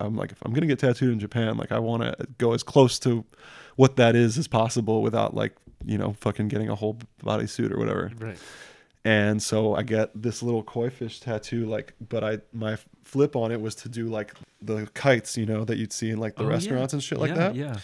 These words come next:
Speaker 1: And so when I proposed him this idea, he was like, "Oh, I love that." He's like, "That's so cool." And, like, you know, drew it up for me and whatever. So he was stoked to do it. I'm obviously stoked to have it.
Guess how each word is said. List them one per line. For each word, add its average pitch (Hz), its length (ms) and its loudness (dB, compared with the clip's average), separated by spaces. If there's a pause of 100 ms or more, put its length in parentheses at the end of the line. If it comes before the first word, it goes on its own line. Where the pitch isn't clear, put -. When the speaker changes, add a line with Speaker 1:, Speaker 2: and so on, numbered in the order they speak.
(340)
Speaker 1:
And 113 180 2
so 120 120 0
when 120 120 2
I 120 80 4
proposed 135 460 4
him 120 80 2
this 110 180 -2
idea, 110 320 2
he 113 100 -2
was 110 120 -2
like, 117 160 -8
"Oh, 208 300 -4
I 135 40 -8
love 170 260 -2
that." 113 200 -4
He's 117 160 -8
like, 117 100 -6
"That's 220 200 -6
so 147 140 -2
cool." 135 300 -2
And, 110 160 -6
like, 110 240 -6 (400)
you 123 80 -2
know, 107 140 0
drew 120 200 4
it 117 60 4
up 123 140 6
for 123 140 -2
me 107 240 -2
and 107 400 -6 (280)
whatever. 113 360 2
So 107 180 -8
he 113 160 -6
was 120 160 -2
stoked 117 280 -6
to 120 80 -8
do 113 300 -4
it. 110 140 -8
I'm 107 160 -4
obviously 110 400 -6
stoked 107 320 -8
to 95 80 -6
have 123 260 0
it. 113 200 -2